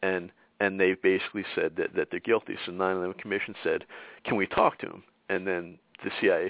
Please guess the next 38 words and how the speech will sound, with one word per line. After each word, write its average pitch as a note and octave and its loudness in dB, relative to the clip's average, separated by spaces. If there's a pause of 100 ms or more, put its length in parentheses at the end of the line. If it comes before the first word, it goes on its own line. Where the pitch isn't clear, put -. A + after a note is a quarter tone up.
said D#2 -6
no. D#2+ -6 (760)
And, F2 -6
uh, - -12 (220)
nine F#2+ 0
eleven F2+ -2
Commission G#2 -6
said, E2 -2
"Well, F2 2 (460)
is, G#2 0
is F#2 -2
there, F2+ 2
there's F#2+ 0
videotapes G2+ 2
of G2 -2
what E2+ 0
they F#2+ -2 (100)
said?" - 2 (220)
Said, F2+ 0
"Yeah." F#2+ 2 (600)
And G2 -4
then, F2+ -2
uh, G2 -8 (180)
the - -4
C G#2+ 6
I F2 6
A F2 2
destroyed F2 -2
those D2+ -10
videotapes. E2+ -6 (500)
So G#2 4 (300)
most G3+ 0
people E3 -2
don't G#2+ -2
realize F#2+ -4 (500)
that A#2+ 4 (380)
there C3+ 2
is C#3 -6